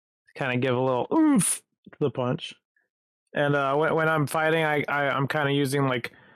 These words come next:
once I said that, like, I put, like, these, like, energy I don't wanna say boxing gloves, but they're like M M A gloves on. So my hands are, like, kinda glowing.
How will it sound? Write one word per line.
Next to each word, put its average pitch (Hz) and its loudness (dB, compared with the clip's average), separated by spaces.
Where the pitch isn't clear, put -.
once 156 -2
I 160 0
said 151 0
that, 156 0
like, 147 0
I 139 0
put, 151 -4
like, 143 -2
these, 135 0
like, 135 -4
energy 151 0
I 160 -2
don't 170 0
wanna 180 2
say 170 2
boxing 139 0
gloves, 131 0
but 131 -4
they're 135 0
like 131 -2
M 139 0
M 135 2
A 135 0
gloves 139 -2
on. 151 0
So - -4
my 131 0
hands 131 0
are, 135 2
like, 127 0
kinda 131 0
glowing. 131 0